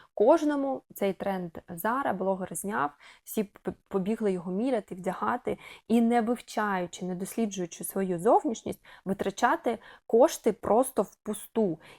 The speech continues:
І від цього не брати ніякої сили і енергії. Весь одяг, який я пропоную клієнтам, який я даю, е, капсулам по,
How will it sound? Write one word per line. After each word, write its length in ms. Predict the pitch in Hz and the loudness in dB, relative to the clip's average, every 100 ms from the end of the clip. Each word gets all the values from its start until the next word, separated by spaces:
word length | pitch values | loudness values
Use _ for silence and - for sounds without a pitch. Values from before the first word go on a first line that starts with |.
| _ | _
І 220 | 226 247 - 190 - 185 | 2 2 0 -6 -4 -2
від 260 | 214 202 - | -2 2 8
цього 320 | 269 302 226 | 10 10 2
не 280 | 180 185 233 | 0 0 0
брати 720 | 208 214 220 208 - - - | 0 0 0 -2 -2 -8 -4
ніякої 500 | 190 190 208 - 185 | -2 0 -2 -2 -4
сили 380 | - - 262 285 | -2 -2 0 0
і 60 | 208 | 0
енергії. 540 | 202 202 214 - - - - - | -2 -2 -4 -8 -12 -12 -14 2
Весь 320 | 202 311 - - | 4 4 2 0
одяг, 380 | 247 220 190 - | 4 4 2 -4
який 540 | 196 - - 254 277 - | -10 -8 -2 0 0 -2
я 300 | 165 196 226 | -4 -2 -2
пропоную 460 | - - 185 226 | -4 -8 -4 -2
клієнтам, 640 | 233 208 185 185 180 - 180 | -4 -6 -4 -4 -6 -8 -10
який 460 | 185 233 262 226 | -8 -4 -2 -2
я 260 | 196 226 233 - - - | 0 0 -2 -10 -16 0
даю, 540 | 196 180 196 233 247 - - | 0 2 0 0 -2 -4 -6
е, 140 | 190 185 | -6 -4
капсулам 640 | - 226 226 - 190 180 175 | 4 4 4 -2 -4 -4 -4
по, 400 | 196 208 220 | -4 2 2